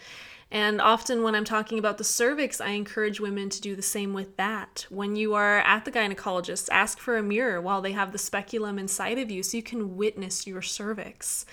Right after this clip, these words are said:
There's so much power to understanding your anatomy. And like I said at the beginning, the quickest way to disempower someone is to not educate them about their own body.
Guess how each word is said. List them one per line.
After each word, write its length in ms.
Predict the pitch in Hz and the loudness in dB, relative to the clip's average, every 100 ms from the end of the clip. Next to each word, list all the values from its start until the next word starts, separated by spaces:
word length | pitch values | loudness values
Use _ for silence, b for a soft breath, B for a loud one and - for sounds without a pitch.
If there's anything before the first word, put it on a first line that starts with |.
| B B B B | B B B B
There's 260 | 226 226 226 | 4 4 4
so 280 | - 247 254 | 2 4 4
much 180 | 262 | 2
power 480 | - - 277 269 226 | -2 4 6 8 6
to 160 | 220 226 | 4 -2
understanding 560 | 220 214 - 214 214 | -2 -2 -2 0 0
your 120 | 202 202 | 0 0
anatomy. 480 | 196 190 196 196 | 4 6 6 2
And 120 | 185 185 | -2 -2
like 180 | 196 | -2
I 100 | 220 | -2
said 200 | 220 254 | 0 2
at 80 | 233 | 2
the 60 | 226 | 0
beginning, 400 | 214 220 202 185 | -2 -2 -2 -4
the 60 | |
quickest 440 | - - 269 311 - | -6 -4 -2 0 2
way 140 | 277 | 2
to 120 | 269 | 2
disempower 600 | 226 233 247 226 214 214 214 | 0 0 0 2 4 4 2
someone 340 | - 208 196 | -2 -4 -4
is 120 | 190 | -4
to 100 | - | -4
not 280 | 190 196 202 | 0 4 4
educate 500 | 196 196 214 - 208 | 2 -2 -4 -2 -4
them 140 | 202 190 | -2 -2
about 240 | 190 185 | -2 -2
their 140 | 185 160 | -2 -4
own 200 | 185 185 | -4 0
body. 520 | 180 180 175 175 | 2 2 0 -4